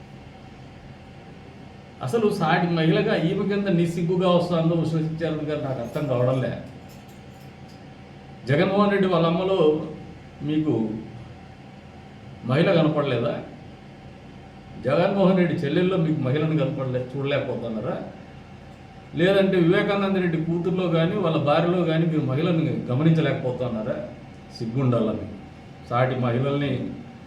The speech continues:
గౌరవించలేనటువంటి నాయకత్వంలో పనిచేయడానికి మీకు సిగ్గుండాలి. ఫస్ట్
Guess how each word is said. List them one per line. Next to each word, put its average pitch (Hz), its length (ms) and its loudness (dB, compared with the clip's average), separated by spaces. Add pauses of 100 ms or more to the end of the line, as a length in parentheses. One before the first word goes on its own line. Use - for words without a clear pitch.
(260)
గౌరవించలేనటువంటి 143 1120 6
నాయకత్వంలో 135 640 0
పనిచేయడానికి 131 760 -2
మీకు 139 320 2
సిగ్గుండాలి. 113 480 -4 (160)
ఫస్ట్ - 140 -14